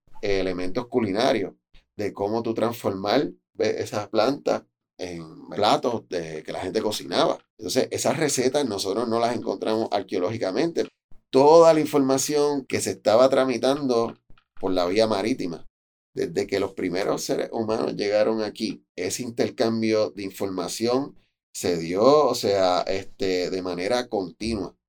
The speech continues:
Y, y aquí siempre ha habido una idea de que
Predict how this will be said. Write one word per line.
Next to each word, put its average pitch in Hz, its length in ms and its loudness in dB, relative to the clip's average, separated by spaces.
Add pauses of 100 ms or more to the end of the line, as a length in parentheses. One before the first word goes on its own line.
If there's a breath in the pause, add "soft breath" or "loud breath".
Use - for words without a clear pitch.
(140)
Y, 90 320 -8
y 95 120 -2
aquí 95 300 -6
siempre 127 360 0
ha 120 40 2
habido 117 540 0 (400)
una 113 200 -2
idea 113 480 4
de 90 180 -2
que 85 540 -6